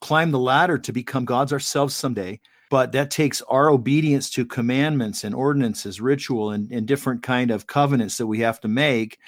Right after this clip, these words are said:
And so when Jesus died on the cross, they would say that was necessary, but not sufficient. So it takes the death of Jesus on the cross to open the door for us, like, to unlock the gate for us,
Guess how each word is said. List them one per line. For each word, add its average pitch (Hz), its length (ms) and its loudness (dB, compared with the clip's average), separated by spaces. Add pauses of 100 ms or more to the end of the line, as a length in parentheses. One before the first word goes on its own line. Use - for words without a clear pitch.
(400)
And 123 100 -2
so 127 460 4
when 135 180 -4
Jesus 165 340 0
died 143 240 4
on 127 80 4
the 120 200 -2
cross, 190 360 6
they 131 140 2
would 127 160 0
say 127 240 -2
that 156 260 0
was 131 220 -4
necessary, 139 840 0
but 117 180 -6
not 127 240 0
sufficient. - 920 -6 (580)
So 135 180 0
it 139 100 -2
takes 170 300 -2
the 135 100 -6
death 151 300 2
of 147 80 0
Jesus 170 420 -4
on 135 120 -2
the 117 60 -4 (120)
cross 139 540 0 (260)
to 117 320 -4
open 160 320 2
the 123 80 2 (200)
door 220 240 6
for 135 280 0
us, 101 260 -4
like, 135 140 -2
to 143 160 -6
unlock 147 380 -2
the 120 80 -4 (140)
gate 160 180 0
for 113 200 -6
us, 92 400 -8